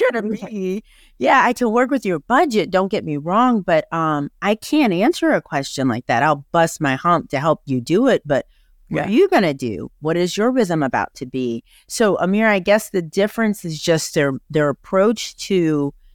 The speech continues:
Speaker 1: this process, considering they haven't been taking care of their health for a long time. That's a lot of what, what happens in my industry. Whereas women are accustomed to doing that and worrying about that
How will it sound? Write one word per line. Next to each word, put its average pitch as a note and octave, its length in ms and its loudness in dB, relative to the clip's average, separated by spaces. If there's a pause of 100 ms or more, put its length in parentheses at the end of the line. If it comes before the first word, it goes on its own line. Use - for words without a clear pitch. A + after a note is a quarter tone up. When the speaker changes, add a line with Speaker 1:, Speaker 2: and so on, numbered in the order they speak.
(120)
Speaker 1:
this D3+ 180 -2
process, F3 720 -2
considering D#3 580 -2 (400)
they F3+ 340 4 (500)
haven't G#3 500 2
been B3 180 4
taking A#3+ 380 0
care A#3+ 220 -2
of G#3+ 100 -4
their A3+ 160 0
health A3+ 320 0
for A3+ 140 -2
a A3 80 2
long A3 300 2
time. A3 380 0
That's G3 180 -8
a E3+ 40 -4
lot E3 280 2
of G3 120 0
what, F3 140 0 (120)
what D#3+ 140 -2
happens D#3+ 400 -2
in C#3+ 60 -8
my C3+ 160 0
industry. G3 600 -4 (600)
Whereas E3+ 420 2
women F3+ 500 2
are D3 180 -2
accustomed F3+ 640 -2
to F3+ 80 -6
doing D#3+ 420 -2
that G#3+ 240 2
and D#3 240 -4
worrying D3+ 320 -2
about G3+ 300 -2
that G#3 340 0